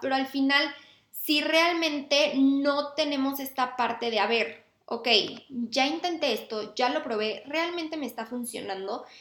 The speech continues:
y cómo te das cuenta de que algo te está funcionando es porque realmente se siente bien, tanto a nivel físico como a nivel mental, ¿no? Creo que cuando tienes estas dos partes, pero que se,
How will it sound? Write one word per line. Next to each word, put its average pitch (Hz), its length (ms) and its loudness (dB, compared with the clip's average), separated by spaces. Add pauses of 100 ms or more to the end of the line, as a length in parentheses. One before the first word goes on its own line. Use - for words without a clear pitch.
(180)
y 285 140 -4
cómo 381 240 0
te 294 80 -2
das 247 260 2
cuenta 247 580 -4
de 220 220 -6
que 254 80 0
algo 262 220 2
te 233 60 -8
está 233 160 -6
funcionando 233 800 -2
es 269 120 -6
porque - 760 -6
realmente 311 680 -2
se - 160 -8
siente 247 400 -4
bien, 247 480 0
tanto 233 400 -4
a 247 100 -2
nivel 254 400 -2 (220)
físico 285 720 -4 (520)
como 254 480 0
a 254 80 2
nivel 240 460 0
mental, 254 460 0 (200)
¿no? 254 240 -4
Creo 339 140 -6
que 339 120 -6
cuando 269 280 -4
tienes 262 280 -4 (100)
estas 254 380 -2 (120)
dos 233 400 -2 (160)
partes, 220 420 -2 (100)
pero 294 200 0
que 302 100 -8
se, 294 160 -12